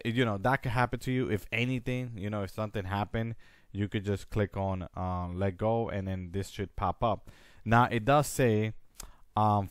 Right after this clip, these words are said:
find, uh, the Find the Force Discord quest contain of two texts that you can complete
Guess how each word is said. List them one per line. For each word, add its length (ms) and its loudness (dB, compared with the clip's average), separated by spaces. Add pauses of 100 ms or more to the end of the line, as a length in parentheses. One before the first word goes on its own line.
find, 540 2 (200)
uh, 340 2
the 100 0
Find 580 -2 (100)
the 140 -2
Force 800 -2 (500)
Discord 720 -2 (420)
quest 720 -2 (560)
contain 600 -4
of 180 -2 (220)
two 220 -4
texts 560 -4 (460)
that 420 4
you 220 -4
can 300 -4
complete 680 -4